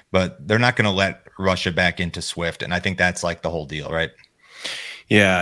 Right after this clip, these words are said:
Speaker 2: and I saw some people commenting on this. Does this mean the opposite, where if,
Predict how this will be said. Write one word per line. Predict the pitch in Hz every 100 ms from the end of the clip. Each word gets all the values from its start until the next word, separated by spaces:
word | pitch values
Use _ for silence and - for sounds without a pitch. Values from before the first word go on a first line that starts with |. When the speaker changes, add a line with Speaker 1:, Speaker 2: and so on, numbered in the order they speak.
| -
Speaker 2:
and | 98 98 85
I | 110 107
saw | 95 127 113
some | - 98
people | 107 95 90
commenting | 101 87 85 80 90
on | 87 85
this. | 87 87 -
Does | 98 90 82
this | 82 92 -
mean | 92 92 90
the | 92
opposite, | 95 101 92 - 85
where | 87 85 85
if, | 82